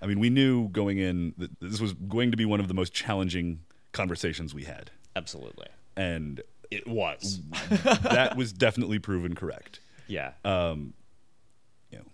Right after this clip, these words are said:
Speaker 1: I listened to a little bit of this yesterday, and I listened to all of it today. I've been reading one of his books, and I'm getting there, but I'm still not, I'm still not there.
Speaker 2: Are these ideas that are actually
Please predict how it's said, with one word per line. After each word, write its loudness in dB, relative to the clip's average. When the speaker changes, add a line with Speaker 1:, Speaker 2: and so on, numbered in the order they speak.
Speaker 1:
I -8
listened -4
to -2
a -2
little 2
bit 4
of 2
this -2
yesterday, 0
and -4
I -4
listened -4
to -2
all 4
of 0
it -4
today. 0
I've -6
been 2
reading 4
one 2
of 2
his 0
books, 0
and 0
I'm 0
getting -2
there, -6
but -2
I'm 4
still 0
not, 0
I'm -2
still 0
not 0
there. 0
Speaker 2:
Are 4
these 2
ideas 2
that -2
are 2
actually -2